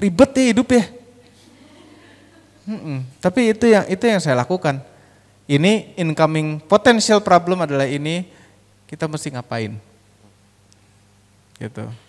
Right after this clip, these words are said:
Mesti tahu di awal. Sehingga, eh,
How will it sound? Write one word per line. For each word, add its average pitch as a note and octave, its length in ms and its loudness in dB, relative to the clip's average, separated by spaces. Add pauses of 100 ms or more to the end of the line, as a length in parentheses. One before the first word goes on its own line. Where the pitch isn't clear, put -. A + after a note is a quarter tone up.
Mesti D3 240 -10
tahu C#3+ 240 2
di A#2 160 -4
awal. A2 400 -2 (400)
Sehingga, C#3 560 -6 (880)
eh, B2 680 -2